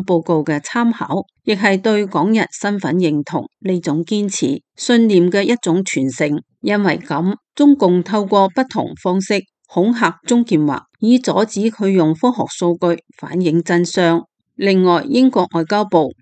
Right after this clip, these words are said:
政務次官魏善庭前日喺社交平台 X 上披露，佢同外相林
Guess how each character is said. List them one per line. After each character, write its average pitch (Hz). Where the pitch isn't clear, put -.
政 220
務 180
次 220
官 254
魏 175
善 156
庭 -
前 196
日 202
喺 196
社 196
交 226
平 143
台 143
X -
上 151
披 190
露， 165
佢 247
同 175
外 185
相 208
林 170